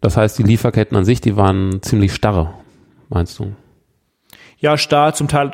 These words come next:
Speaker 2: auch noch nicht mal digitalisiert, da wurde vielleicht noch mal was irgendwie geplant per Papier oder wie auch immer halt, genau.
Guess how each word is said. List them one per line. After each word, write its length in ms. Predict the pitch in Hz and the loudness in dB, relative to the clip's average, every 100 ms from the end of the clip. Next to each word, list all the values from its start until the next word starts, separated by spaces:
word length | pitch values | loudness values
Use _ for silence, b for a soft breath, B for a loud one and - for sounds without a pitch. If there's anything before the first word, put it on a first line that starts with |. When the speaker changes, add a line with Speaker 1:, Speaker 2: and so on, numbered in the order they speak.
| - | -4
Speaker 2:
auch 160 | 147 | -2
noch 100 | 131 143 | 0 0
nicht 160 | 147 | 0
mal 120 | 143 | 0
digitalisiert, 800 | 127 143 139 - 131 123 139 151 | 0 0 -2 0 -2 0 2 2
da 160 | 139 127 | 2 0
wurde 160 | 131 | -2
vielleicht 160 | - 127 | -2 -2
noch 80 | 127 | 0
mal 60 | |
was 140 | 123 123 | -2 -2
irgendwie 160 | 131 127 | -4 -4
geplant 360 | 120 147 135 | -4 -2 0
per 100 | 131 | -2
Papier 420 | 120 120 - 143 135 | -2 -4 -2 0 2
oder 200 | 123 117 | 0 -2
wie 80 | 120 | -4
auch 80 | 120 | -6
immer 180 | 127 | -8
halt, 240 | 110 - - | -10 -14 -14
genau. 240 | 127 110 | -12 -12